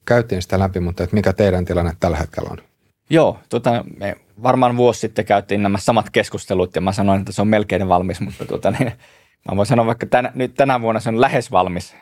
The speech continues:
Speaker 2: että ollaan melke-, melkein menty lähes. Ja tota, niin sitä on nyt puurettu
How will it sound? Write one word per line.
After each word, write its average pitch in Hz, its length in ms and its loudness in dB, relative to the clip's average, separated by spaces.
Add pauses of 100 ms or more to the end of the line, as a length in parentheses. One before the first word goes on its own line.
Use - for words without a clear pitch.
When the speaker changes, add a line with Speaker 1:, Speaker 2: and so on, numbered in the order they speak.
(120)
Speaker 2:
että - 240 -12
ollaan 104 180 0
melke-, 110 280 2
melkein 117 380 0
menty 101 280 0
lähes. 107 380 0 (600)
Ja 104 60 -6
tota, 101 300 2
niin 98 160 0
sitä 95 140 0
on 104 60 2
nyt - 160 -4
puurettu 113 540 2